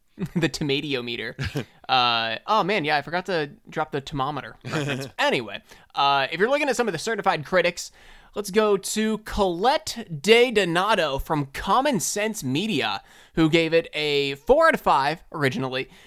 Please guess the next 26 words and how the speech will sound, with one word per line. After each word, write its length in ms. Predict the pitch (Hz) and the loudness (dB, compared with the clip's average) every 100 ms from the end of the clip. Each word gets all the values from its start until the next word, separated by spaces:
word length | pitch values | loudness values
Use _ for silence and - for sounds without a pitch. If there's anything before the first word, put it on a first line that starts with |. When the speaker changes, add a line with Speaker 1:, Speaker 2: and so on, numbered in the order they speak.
| _ | _
Speaker 1:
saying, 400 | - 175 143 131 | -2 0 -2 -4
"Murray's 380 | 143 185 320 302 | -2 0 2 2
in 80 | 294 | 0
his 100 | 208 | -2
prime 380 | - 220 220 190 | 0 2 2 2
here 240 | 127 117 | 0 -2
as 160 | 127 156 | -4 -2
one 100 | 175 | -2
of 40 | |
the 80 | 139 | -4
four 360 | - 185 208 | -2 -2 -2
fearless 460 | 214 - 208 208 170 | -4 -2 -2 -2 -4
slime 540 | - 170 190 190 185 | -4 -4 -2 0 0
fighters 420 | 147 160 143 139 139 | 0 -2 0 0 0
in 100 | 135 | -2
a 60 | |
sequel 340 | 131 233 233 202 | -4 -4 0 0
that 120 | 160 | 0
is 140 | 139 151 | -2 -2
just 360 | 151 277 320 | 2 2 2
Speaker 2:
Mm. 40 | 311 | -2
Speaker 1:
about 340 | 180 185 240 | 0 0 2
as 100 | 220 | 0
funny 380 | - 208 202 202 | -2 -2 0 0
and 120 | 139 135 | -2 -4
entertaining 640 | 170 190 190 165 170 180 | -4 -4 -4 -6 -4 -6